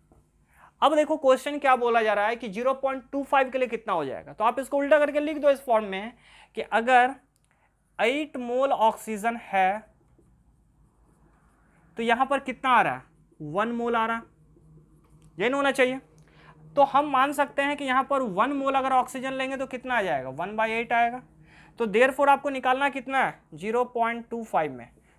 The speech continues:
तो ज़ीरो पॉइंट टू फ़ाइव में कितना होगा, वन बाई एट into कितना हो जाएगा, ज़ीरो पॉइंट टू फ़ाइव, बाकी तो आप निकाल लीजिए, यही कैलकुलेशन है।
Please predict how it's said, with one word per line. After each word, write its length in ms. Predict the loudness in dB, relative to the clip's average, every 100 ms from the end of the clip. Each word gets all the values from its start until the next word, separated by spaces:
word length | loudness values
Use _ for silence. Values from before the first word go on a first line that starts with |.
| -8
तो 80 | -8
ज़ीरो 260 | -2 -2
पॉइंट 300 | 0 -2 -4 -6
टू 100 | -2
फ़ाइव 240 | 0 0
में 100 | -2
कितना 320 | -8 -6 -2
होगा, 180 | 0 0
वन 280 | -2 -4 0
बाई 200 | 2 2 0
एट 220 | -4 -8
into 260 | -12 -12
कितना 220 | -12 -8 -6
हो 100 | -6
जाएगा, 260 | -6 -8
ज़ीरो 240 | -10 -10 -12
पॉइंट 300 | -14 -14 -14
टू 100 | -12
फ़ाइव, 220 | -10 -8
बाकी 260 | -8 -10
तो 60 | -10
आप 120 | -10
निकाल 240 | -8 -6 -6
लीजिए, 260 | -8 -14 -20 _ _ _ 2
यही 140 | 2
कैलकुलेशन 540 | 2 2 2 2 -2
है। 120 | -6